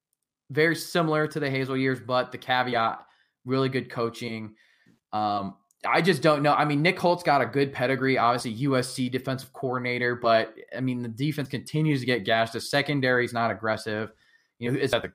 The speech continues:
D B, the new D B's coach? Is that the new, you know, is that Holt? I don't know, but I think something on defense has gotta change. I mean, take chances. If you get beat taking chances at this point,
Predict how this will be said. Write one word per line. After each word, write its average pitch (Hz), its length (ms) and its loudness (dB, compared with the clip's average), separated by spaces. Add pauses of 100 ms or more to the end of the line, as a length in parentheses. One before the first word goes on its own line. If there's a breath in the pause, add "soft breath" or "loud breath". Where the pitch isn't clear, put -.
(140)
D 143 180 0
B, 143 260 2
the 127 120 0
new 127 160 2
D 135 240 0
B's 139 240 4
coach? 131 440 4
Is 104 100 -8
that 113 240 0
the 113 80 -6
new, 113 580 -4 (300 loud breath)
you 120 60 -8
know, 110 80 0
is 107 80 -2
that 131 200 4
Holt? 131 460 2
I 127 100 4
don't 135 220 2
know, 123 220 4
but 110 100 2
I 110 100 2
think 139 300 -2
something 156 280 2
on 131 120 4
defense 113 280 -2
has 104 100 -12
gotta 107 240 2
change. 98 380 -8
I - 40 -8
mean, 120 180 -6 (220)
take 208 260 2
chances. 170 400 0
If 120 60 -4
you 190 80 2
get 190 240 4
beat 180 240 2
taking 170 260 0
chances 135 360 -2
at 139 120 -2
this 147 160 -2
point, 151 400 0